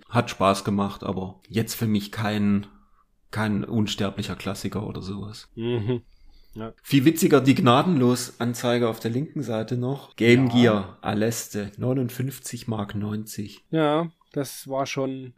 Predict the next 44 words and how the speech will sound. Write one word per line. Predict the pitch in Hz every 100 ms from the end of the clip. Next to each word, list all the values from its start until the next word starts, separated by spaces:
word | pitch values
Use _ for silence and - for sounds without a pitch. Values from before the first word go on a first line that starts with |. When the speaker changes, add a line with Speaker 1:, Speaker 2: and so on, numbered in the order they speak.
| _ -
Speaker 2:
Ja, | 170
und | 247
da | 220
hast | 190 -
du's | 226 196
wieder, | 143
genau, | 127 156 208
der | - 123
G | 143 147
B | 143 131
King | - 202 277
für | - 147
Super | 156 135
Famicom, | - 180 196 180 180 156
hundertachtzig | 180 156 147 - - - 123
Mark. | 120 107 110
Speaker 1:
Ja, | 92 95 - _ - -
Speaker 2:
Das | 98 120
war | 139
halt | 135 131
Speaker 1:
abartig. |
Speaker 2:
damals | 131 135 131 -
für | 139
uns | 131 131 123 - - _ _
einfach | - 131 120 113
nicht | 131 - - - _ _ _ _
für | -
uns | 127 120 -
finanzierbar | 131 117 113 - 143 110 101
zu | - 104
der | 104 98
Zeit. | - 101 95 _ _ _ _ _ -
Den | 113 107
haben | 117
wir |
uns | 113 -
dann | 113
irgendwann | 120 117 113 110
gegönnt, | 107 - 107 110 107
als | 104
es | 101
ihn | 101 101
billiger | 110 104 101 101
gab. | 98 98